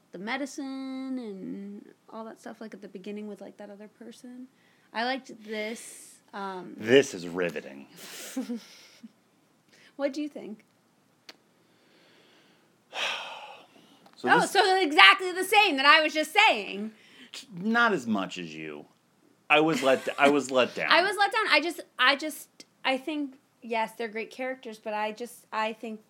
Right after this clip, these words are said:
Speaker 1: what they did was
Speaker 2: I totally disagree with you on that. I thought that the characterizations were still totally fine. I thought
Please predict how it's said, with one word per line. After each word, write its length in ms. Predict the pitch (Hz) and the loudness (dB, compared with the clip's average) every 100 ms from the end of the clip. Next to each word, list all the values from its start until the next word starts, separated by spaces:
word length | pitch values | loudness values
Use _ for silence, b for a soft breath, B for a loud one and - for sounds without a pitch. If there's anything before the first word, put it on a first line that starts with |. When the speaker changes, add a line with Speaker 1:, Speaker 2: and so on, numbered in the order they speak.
| - | -14
Speaker 1:
what 180 | 208 202 | -12 -10
they 100 | 208 | -12
did 180 | 190 | -12
was 260 | 190 196 185 | -8 -6 2
Speaker 2:
I 120 | 135 131 | 4 4
totally 360 | - 139 120 | 2 2 2
disagree 360 | 107 - 101 95 | 0 -2 -2 -4
with 100 | 87 | -2
you 100 | 85 | -4
on 140 | 82 | -2
that. 180 | 78 76 | -4 -2
I 120 | 95 | -2
thought 380 | 92 104 90 - | 0 0 0 -2
that 200 | 98 90 _ - | -4 -4 _ -10
the 100 | - | -6
characterizations 1040 | 95 - 127 107 110 101 104 95 - 92 87 | -6 2 2 4 0 2 2 2 -2 -4 -4
were 160 | 92 | -6
still 220 | 87 95 85 | -6 -8 -8
totally 380 | - 90 85 | -6 -8 -8
fine. 340 | 85 - 80 - | -14 -16 -16 -6
I 140 | 92 | -6
thought 360 | 90 101 90 | -2 -2 -2